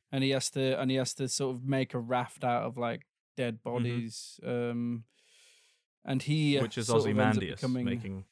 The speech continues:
Speaker 1: like a mon-, a mon-, yeah.
Speaker 2: Yeah.
Speaker 1: He's like a monster himself, isn't he, by the end?
Speaker 2: Yeah.
Speaker 1: 'Cause he's, he's,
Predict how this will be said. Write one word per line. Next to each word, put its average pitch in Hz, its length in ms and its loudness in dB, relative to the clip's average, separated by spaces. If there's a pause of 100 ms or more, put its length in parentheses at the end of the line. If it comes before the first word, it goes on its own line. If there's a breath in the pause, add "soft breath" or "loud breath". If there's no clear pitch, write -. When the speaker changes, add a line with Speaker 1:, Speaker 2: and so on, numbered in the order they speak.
(140)
Speaker 1:
like 143 240 0
a 143 40 2
mon-, 143 300 2
a 151 100 2
mon-, 143 440 0
yeah. 131 280 0
Speaker 2:
Yeah. 120 80 -4 (760 soft breath)
Speaker 1:
He's 135 180 -2
like 139 140 0
a 147 40 0
monster 139 440 0
himself, 123 580 -2
isn't 120 200 -4
he, 117 80 -4
by 113 200 -6
the 117 160 -8
end? 117 140 -4
Speaker 2:
Yeah. - 80 -6
Speaker 1:
'Cause 117 160 -8
he's, 120 300 -8
he's, 139 400 -6